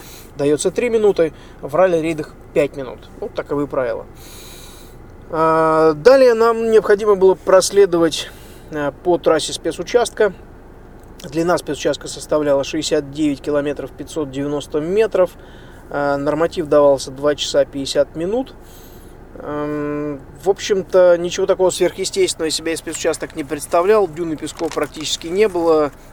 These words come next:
в отличие от третьего этапа, где у нас половина спецучастка была песчаная. Э, данный же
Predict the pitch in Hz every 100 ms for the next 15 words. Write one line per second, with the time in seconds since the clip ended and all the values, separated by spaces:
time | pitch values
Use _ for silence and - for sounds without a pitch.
0 | - 147 160 - 151 - 160 143 139 139
1 | 147 143 139 135 135 - 151 151 139 147
2 | 135 147 131 139 139 139 107 - 220 208
3 | 175 151 - - - - - - 143 143
4 | 135 135 190 190 170 143 135 151 160 151
5 | 151 143